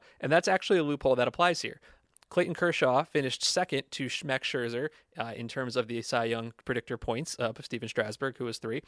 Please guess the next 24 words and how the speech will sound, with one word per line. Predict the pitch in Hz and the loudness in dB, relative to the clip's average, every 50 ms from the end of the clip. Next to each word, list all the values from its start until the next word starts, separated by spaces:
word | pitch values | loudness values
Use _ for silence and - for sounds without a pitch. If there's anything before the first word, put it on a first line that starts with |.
| - - - - | -16 -20 -20 -12
So | - - 147 | 0 2 4
it | 135 | 6
got | 190 202 202 | 8 8 8
all | 190 180 | 8 6
three | - - 175 165 156 | 4 4 2 4 4
of | 139 | 4
them | 131 127 117 - - _ _ _ | 2 0 -2 -6 -10 _ _ _
correct | - - 143 127 - 110 - - | -8 -2 0 0 0 0 -2 -10
as | 117 - | -12 -4
far | - 131 113 | -2 -2 -2
as | 110 | 0
the | - - | -2 -2
finalist | - 120 113 110 110 - - | -2 -2 -2 -4 -8 -10 -8
goes. | - - - - - - - - - _ _ | -8 -8 -8 -12 -18 -20 -20 -20 -20 _ _
But | - 196 139 - | 4 4 4 6
Kershaw | - 185 175 - - 185 156 | 4 2 4 6 4 4 4
had | 160 147 - | 4 2 2
eighteen | 135 147 - - 175 151 135 | 0 0 0 -2 -4 -2 0
wins | 127 123 135 147 143 123 | 0 0 -2 -2 -4 -6
and | 110 | -8
Scherzer | - - 123 117 113 117 110 | -4 -4 -4 -2 -2 -2 -4
had | 113 110 - | -4 -4 -4
sixteen | - 120 - - - 120 113 110 | -8 -8 -8 -8 -8 -6 -6 -6
wins. | 107 117 147 - | -6 -8 -8 -10